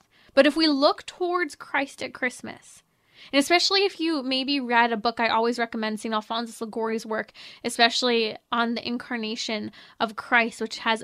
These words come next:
great meditations during Advent, ten out of ten recommend. It's a somewhat morbid because it keeps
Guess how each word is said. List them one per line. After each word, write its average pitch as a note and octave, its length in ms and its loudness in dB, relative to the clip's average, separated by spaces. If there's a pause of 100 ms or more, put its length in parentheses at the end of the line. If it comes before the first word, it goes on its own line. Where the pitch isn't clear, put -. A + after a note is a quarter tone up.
great A#3+ 380 0
meditations A3+ 640 -4
during G3+ 260 -6
Advent, G3 400 -6 (180)
ten C4+ 320 -4
out C4 160 2
of A#3+ 60 -6
ten A3 180 -10
recommend. A3 500 -4 (500)
It's C#4 160 2
a C#4+ 180 2 (200)
somewhat E4 460 0
morbid B3+ 520 2
because B3+ 380 0
it C4+ 120 -8
keeps - 360 0